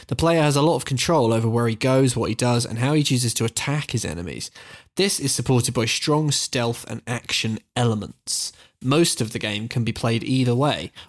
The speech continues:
or in a crafty mix of the two. Uh, the game will actually respond to your playstyle because the A I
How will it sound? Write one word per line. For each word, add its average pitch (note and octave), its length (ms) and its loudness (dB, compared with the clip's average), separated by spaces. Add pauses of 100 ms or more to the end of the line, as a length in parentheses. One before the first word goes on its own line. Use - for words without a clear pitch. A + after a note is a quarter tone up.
(120)
or A#2+ 140 0
in A2+ 140 -2
a A2+ 40 -4
crafty C3 640 0
mix - 400 -4
of - 120 -14
the - 80 -18
two. - 360 -10 (500)
Uh, A2 220 -4
the B2+ 100 -4
game B2+ 260 2
will A#2+ 180 0
actually D3+ 480 -4
respond C3+ 640 0
to - 80 -2
your G#2 140 0
playstyle F2 580 -2
because A#2 240 -2
the - 220 -4
A C#3 200 2
I B2+ 200 2